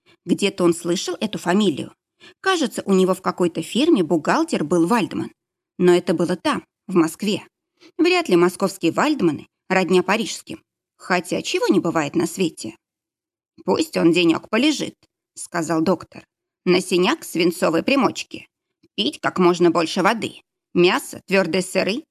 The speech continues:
и сладкое нежелательно. Можно бульон, овощи, творог. Алкоголь умеренно. Ограничить в курении. Если будут головные боли, сразу свяжитесь со мной». «Спасибо, доктор», сказала Лиза.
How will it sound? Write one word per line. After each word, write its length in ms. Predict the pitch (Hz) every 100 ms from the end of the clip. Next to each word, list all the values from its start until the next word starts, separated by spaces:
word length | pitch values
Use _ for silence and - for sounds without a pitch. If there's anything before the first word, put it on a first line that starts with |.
| -
и 100 | 180
сладкое 480 | - 185 165 - 170
нежелательно. 800 | 170 226 254 135 - 131 160 - _ _ -
Можно 400 | 190 185 165 185
бульон, 480 | 294 240 151 - - _ _
овощи, 560 | 220 175 165 - - - _ -
творог. 360 | 226 180 - - _ _ _ -
Алкоголь 540 | 180 170 180 170 175
умеренно. 520 | 285 208 147 - - _ _ _ -
Ограничить 600 | 190 - 180 175 185 -
в 40 |
курении. 600 | 214 214 165 139 - - _ _ _
Если 380 | 165 165 185 196
будут 280 | 190 190 160
головные 440 | 180 175 180 165
боли, 380 | 156 226 226 - _ _
сразу 480 | - 185 175 185 320
свяжитесь 520 | 285 185 175 160 160
со 120 | 175
мной». 260 | 185 175 - - _ _ _ _ _ _
«Спасибо, 440 | - - 311 294 190
доктор», 400 | 185 - - - _ _
сказала 480 | - - 180 175 160
Лиза. 400 | 170 190 - -